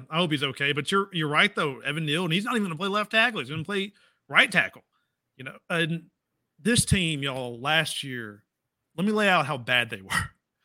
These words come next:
They were so bad offensively. This is how bad the coaches were at this place. This is what I put this on them. They had a total of twenty-four touchdowns last year, not offensive, total, like, returns, defense, you name it.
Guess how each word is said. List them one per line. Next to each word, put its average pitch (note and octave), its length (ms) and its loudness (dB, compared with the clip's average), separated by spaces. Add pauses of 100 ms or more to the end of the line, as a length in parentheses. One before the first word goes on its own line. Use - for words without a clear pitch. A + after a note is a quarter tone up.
(480)
They G3 100 6
were A3+ 100 6
so G#3+ 400 4
bad A3 240 6
offensively. E3 540 0
This E3 140 -4
is G3+ 120 -6
how G3 140 0
bad D#3 800 6 (1160)
the E3+ 100 -6
coaches D#3+ 360 0
were C3+ 120 -4
at B2 80 -8
this A#2 120 -12
place. G#2 320 -14
This E3+ 140 -4
is F3+ 180 -4
what F3+ 160 0
I E3 80 6
put F#3+ 200 2
this F3+ 160 -2
on D3+ 120 -4
them. C3 180 -6 (280)
They A3+ 140 8
had D4 160 8
a D#4+ 80 6
total A#3+ 540 4 (300)
of F3 160 0
twenty-four A#3 880 2
touchdowns F3 560 2
last A#2 320 -6
year, A2 120 -12
not C#4 360 10
offensive, D#3+ 600 -6 (400)
total, A3+ 420 4
like, D3+ 220 0
returns, B3+ 600 2
defense, A#3+ 540 -2
you D#3+ 200 2
name G3 260 4
it. A2+ 80 -8